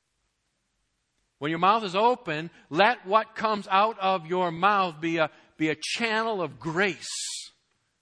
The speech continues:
to the people around you. Wow. By the way, as I was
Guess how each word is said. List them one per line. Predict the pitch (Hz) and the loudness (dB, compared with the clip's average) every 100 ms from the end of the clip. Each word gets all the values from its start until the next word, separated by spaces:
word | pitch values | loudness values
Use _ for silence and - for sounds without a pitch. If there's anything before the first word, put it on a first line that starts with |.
| _ _ | _ _
to | - | -20
the | 113 | -18
people | 139 127 120 | -16 -14 -14
around | 113 110 90 | -14 -16 -20
you. | - _ _ _ _ _ _ _ _ _ _ _ _ _ _ _ _ _ _ _ _ _ _ _ _ _ _ | -20 _ _ _ _ _ _ _ _ _ _ _ _ _ _ _ _ _ _ _ _ _ _ _ _ _ _
Wow. | - - _ _ _ _ _ _ _ _ _ _ _ _ _ _ _ _ _ _ _ _ _ _ _ _ _ _ _ _ _ _ - | -16 -16 _ _ _ _ _ _ _ _ _ _ _ _ _ _ _ _ _ _ _ _ _ _ _ _ _ _ _ _ _ _ -2
By | 175 | -2
the | 175 | 0
way, | 147 117 | -4 -4
as | 131 143 | -8 -6
I | 139 127 | -6 -6
was | 120 110 | -10 -12